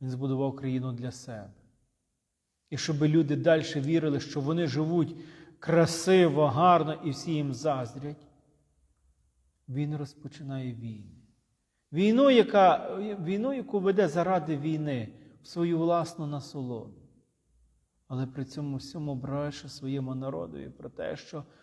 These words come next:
це священна війна. Я говорю це про те, щоб кожен з нас усвідомив,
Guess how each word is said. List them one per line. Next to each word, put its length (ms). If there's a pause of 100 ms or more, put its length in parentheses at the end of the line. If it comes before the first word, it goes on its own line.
(200)
це 120
священна 720
війна. 640 (3750)
Я 120
говорю 480
це 220
про 220
те, 240
щоб 420
кожен 360
з 100
нас 320
усвідомив, 760